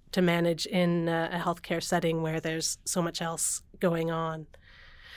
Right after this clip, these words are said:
So thank you so much, Tony. That was a fabulous conversation. And again, there's, you know, hopefully many other, uh,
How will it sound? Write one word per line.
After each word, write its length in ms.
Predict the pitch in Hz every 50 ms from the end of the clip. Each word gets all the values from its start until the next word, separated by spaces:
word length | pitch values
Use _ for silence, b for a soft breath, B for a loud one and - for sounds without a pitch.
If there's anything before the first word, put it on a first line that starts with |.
| B B B B
So 160 | - 269 240
thank 240 | - 302 320 - 302
you 60 | 262
so 180 | - - 226
much, 220 | 208 185 - - -
Tony. 220 | - 185 175 175 175
That 120 | 202 190
was 140 | 208 190 208
a 60 | 190
fabulous 760 | 190 - - - - - - 214 226 220 233 214 214 196 -
conversation. 680 | - 208 190 185 196 185 - 196 185 185 - 208 185
And 140 | 185 180 175
again, 460 | 175 180 185 180 180 180 180 180 180
there's, 500 | 180 185 175 175 175 175 175 - - - -
you 60 | 185
know, 220 | 165 165 175 190 - - - - -
hopefully 300 | - 254 240 - 240 233
many 260 | 226 233 240 240 240
other, 520 | 214 214 220 208 202 202 196 196 196 190
uh, 300 | 190 190 185 180 180 180